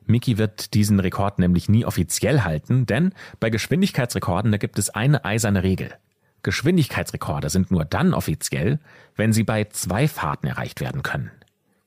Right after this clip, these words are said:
Und beim zweiten Versuch erreicht Mickey nur dreihundertzweiundneunzig Komma sechs Meilen pro Stunde, beziehungsweise sechshundertdreißig K M H. Das heißt, obwohl er die magische vierhundert Meilen pro Stunde Marke einmal geknackt hat,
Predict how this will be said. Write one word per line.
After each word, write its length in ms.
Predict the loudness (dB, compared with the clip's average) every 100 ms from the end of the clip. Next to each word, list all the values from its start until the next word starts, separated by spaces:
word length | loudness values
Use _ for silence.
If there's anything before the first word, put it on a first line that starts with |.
| _
Und 180 | -2 2
beim 260 | 2 2
zweiten 380 | 0 -2 0 0
Versuch 400 | 0 0 0 0
erreicht 400 | -4 -2 -2 0
Mickey 240 | 0 2 2
nur 160 | 2
dreihundertzweiundneunzig 1080 | 2 2 2 2 0 0 2 4 4 2 0
Komma 220 | 2 2
sechs 240 | 0 0 0
Meilen 240 | 2 0
pro 140 | -2
Stunde, 480 | -4 -2 -2 -2 -4 -6
beziehungsweise 720 | -4 0 2 2 0 0 0
sechshundertdreißig 720 | -2 0 0 0 0 -2 -2
K 160 | -2 -2
M 160 | 0 -2
H. 180 | -6 -10 _ -18 -16 -14 -16 -18 -20 -6
Das 240 | -4 0
heißt, 160 | -2 0
obwohl 260 | 0 2 2
er 60 |
die 100 | 4
magische 640 | 4 2 0 -2 -2 -4 -8 -2
vierhundert 560 | 2 4 6 4 2
Meilen 360 | 2 4 2 2
pro 140 | 0
Stunde 360 | 0 2 2 2
Marke 480 | 0 -4 -6 -8 -4
einmal 440 | 0 2 4 2 0
geknackt 520 | -2 0 0 0 -6
hat, 340 | -8 -10 -18